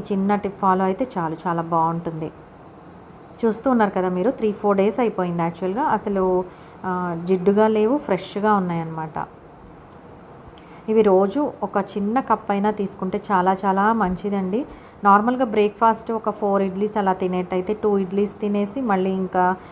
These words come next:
ఇలాగ స్ప్రౌట్స్ కానీ క్యారెట్, కుకుంబర్ ఇవన్నీ తింటే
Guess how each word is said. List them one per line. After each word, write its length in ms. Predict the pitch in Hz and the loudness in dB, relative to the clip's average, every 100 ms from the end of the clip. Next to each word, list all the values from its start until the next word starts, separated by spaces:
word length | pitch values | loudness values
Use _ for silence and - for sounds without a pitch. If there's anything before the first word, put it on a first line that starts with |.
| - 196 | -10 0
ఇలాగ 220 | 190 190 | 2 2
స్ప్రౌట్స్ 460 | 190 196 185 185 - | 0 2 2 0 -4
కానీ 340 | 190 185 185 185 | -4 -2 -4 -2
క్యారెట్, 400 | 185 180 180 - | -2 0 -2 -2
కుకుంబర్ 520 | 185 190 185 185 185 | -4 -2 0 2 2
ఇవన్నీ 320 | 185 185 185 | 0 0 -2
తింటే 300 | 185 190 | -2 -2